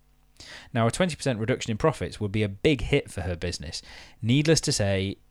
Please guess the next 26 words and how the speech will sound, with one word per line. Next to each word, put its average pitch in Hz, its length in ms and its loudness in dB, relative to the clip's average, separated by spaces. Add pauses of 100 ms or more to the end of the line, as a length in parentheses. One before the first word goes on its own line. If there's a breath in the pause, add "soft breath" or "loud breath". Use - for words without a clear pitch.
she - 180 -4
put - 180 -4
her 95 100 -4
prices 87 380 -6
back - 200 -8
up - 100 -12
again. - 200 -8 (420)
The 110 80 -8
next 147 340 -4
mistake 87 440 -4
I 98 100 -6
come 110 160 -4
across - 460 -8 (100)
is 101 100 -6
what 127 140 4
I 123 80 4
call 110 440 -2 (340 loud breath)
competitor-based - 1160 -4
pricing. - 440 -10 (520)
Now, 101 240 0 (340 loud breath)
this - 160 -2
is 131 100 -2
by 131 200 -2
far 151 300 -2
the 131 100 -4
most 127 600 -2